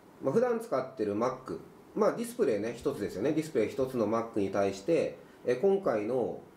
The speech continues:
エースースのデュアルディスプレイのノートパソコンだったら、まあ、本当これパソコン単体でね、え、キックスタンドもあるので、単体で、え、デュアルディスプレイで動画の編集作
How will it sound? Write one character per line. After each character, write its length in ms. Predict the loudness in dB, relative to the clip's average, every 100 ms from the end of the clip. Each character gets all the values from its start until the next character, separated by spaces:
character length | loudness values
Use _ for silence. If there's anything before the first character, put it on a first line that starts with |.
| -2
エ 140 | 2 2
ー 100 | 2
ス 80 | 0
ー 100 | 0
ス 120 | 0
の 140 | -4 -6 -18 -14
デ 160 | 2 4
ュ 40 |
ア 40 | 4
ル 100 | 2
デ 80 | -2
ィ 40 |
ス 80 | -4
プ 120 | 0
レ 200 | 2 2
イ 20 |
の 320 | 2 2 0 -2
ノ 200 | 0 2
ー 40 |
ト 100 | 0
パ 120 | 0 -2
ソ 60 | 0
コ 140 | -2
ン 60 | 0
だ 80 |
っ 140 | -2 -2
た 60 | 2
ら、 320 | 2 2 -4 -10
ま 80 | -4
あ、 40 | 0
本 200 | 0 2
当 100 | 0
こ 160 | 2
れ 140 | 0 0
パ 180 | -4
ソ 120 | -4 0
コ 200 | 2 0
ン 140 | -2
単 260 | 0 0 2
体 180 | 0 2
で 100 | 0
ね、 180 | 0 -4 -18 -20 -10
え、 80 | -8
キ 120 | -6
ッ 80 | -4
ク 120 | 0
ス 80 | 2
タ 140 | 4 2
ン 60 |
ド 60 | 2
も 120 | 2
あ 40 | 0
る 60 |
の 120 | 0 2
で、 160 | 2
単 300 | 2 -4 -2
体 200 | 0 0
で、 380 | 4 4 4 0 -10 -20 -4
え、 120 | -2
デ 40 | 2
ュ 180 | 4 4
ア 60 |
ル 140 | 2 -2
デ 80 |
ィ 20 | -8
ス 120 | -4
プ 120 | 2
レ 160 | 2 2
イ 20 |
で 220 | 2 2
動 240 | 2 2
画 120 | 4 2
の 80 | 0
編 180 | -2
集 160 | 0 -2
作 180 | 0